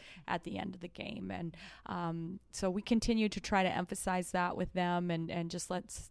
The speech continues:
let them know how much we, we love them as young women. They're just so beautiful and creative and smart and talented and all these different ways besides just, um,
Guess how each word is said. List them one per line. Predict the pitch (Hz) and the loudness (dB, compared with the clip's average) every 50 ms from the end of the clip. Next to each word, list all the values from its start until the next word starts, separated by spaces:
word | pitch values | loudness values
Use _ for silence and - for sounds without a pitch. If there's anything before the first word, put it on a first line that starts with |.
| - - | -10 -6
let | 208 185 180 - | -4 -4 -2 0
them | 180 180 175 | -2 0 2
know | 175 175 175 165 | 2 2 2 2
how | 170 170 | 2 0
much | 175 175 175 - - | 0 0 -2 -2 -2
we, | 180 180 175 165 - - - - | -4 -4 -4 -6 -8 -10 -8 -2
we | 208 208 196 | 0 0 2
love | 185 180 180 170 170 | 4 2 2 2 -2
them | 180 175 180 180 175 190 - - | -6 -6 -6 -8 -10 -10 -12 -8
as | - - 180 160 180 | -6 -4 -4 -4 -4
young | 196 190 180 170 170 170 | -4 -4 -2 -2 -2 -2
women. | 180 175 180 175 170 170 | -4 -4 -4 -4 -6 -6
They're | 175 175 180 | -6 -6 -6
just | 170 - 180 - - - | -6 -6 -6 -6 -4 -4
so | 208 - 101 190 - | -2 -2 -2 0 0
beautiful | - 185 190 190 175 - - - - - - | 0 -2 -2 -4 -6 -8 -8 -10 -10 -8 -10
and | - 202 - | -10 -12 -12
creative | - - - 202 190 180 180 185 175 180 - - 185 - | -10 -6 -4 -2 0 0 0 0 0 -2 -4 -6 -6 -6
and | 202 - | -6 -4
smart | - - - - 214 202 180 180 180 202 - - | -4 -2 -2 -2 -2 -2 -2 -4 -4 -6 -8 -8
and | 202 190 | -8 -4
talented | - - - 190 190 190 185 - - 190 185 180 175 | -2 2 2 4 4 4 2 0 -2 -2 -2 -2 -2
and | 160 160 170 - - - - - - - - | -2 -2 -4 -6 -10 -12 -12 -12 -14 -10 2
all | - 196 196 202 202 | 6 8 10 10 8
these | 180 202 190 170 - - | 8 6 2 0 -2 -2
different | - 180 - 190 175 - | -4 -4 -2 -4 -6 -4
ways | 185 180 175 175 175 170 - | -2 0 0 0 0 -2 -2
besides | - 185 - - - - 170 180 175 175 165 - - | -4 -6 -6 -4 -2 -2 0 2 2 0 0 -2 -4
just, | - - 196 190 170 - - - - - - - - - - - - | -4 -2 -2 -2 -2 -4 -6 -10 -14 -14 -16 -18 -18 -20 -10 -4 0
um, | 185 175 175 170 170 165 - 185 196 | 2 2 4 4 2 0 -2 -4 -6